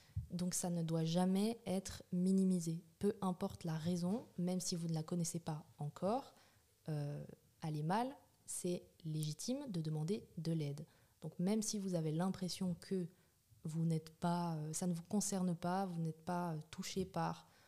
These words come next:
euh, la dépression, vous n'en êtes pas à ce stade, entre guillemets, de mal-être, euh, ce n'est jamais le cas.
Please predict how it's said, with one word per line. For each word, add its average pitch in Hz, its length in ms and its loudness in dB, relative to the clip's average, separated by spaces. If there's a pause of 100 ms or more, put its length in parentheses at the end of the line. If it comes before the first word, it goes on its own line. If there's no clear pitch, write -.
(240)
euh, 156 160 -2
la 151 120 -2
dépression, 165 600 -2
vous 156 160 -4
n'en 151 120 0
êtes 151 200 -2
pas - 180 -8
à 165 140 -2
ce 170 160 -4
stade, 170 440 -2
entre 165 280 -4
guillemets, 156 420 0
de 156 100 -2
mal-être, 151 640 -2 (440)
euh, - 320 0 (160)
ce - 160 2
n'est 180 140 4
jamais 185 200 4
le 170 60 0
cas. 156 160 -4